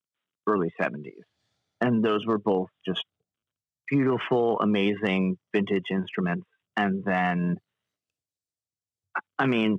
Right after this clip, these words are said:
uh, Larrivee D O three R, like, from whatever, two thousand, two thousand two, two thousand,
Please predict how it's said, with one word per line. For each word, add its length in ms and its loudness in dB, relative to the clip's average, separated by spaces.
uh, 220 2
Larrivee 540 0
D 200 2
O 140 2
three 480 0
R, 500 2
like, 160 0
from 360 2
whatever, 460 0
two 180 -2
thousand, 500 2
two 100 -6
thousand 340 -2
two, 440 2
two 140 -8
thousand, 480 0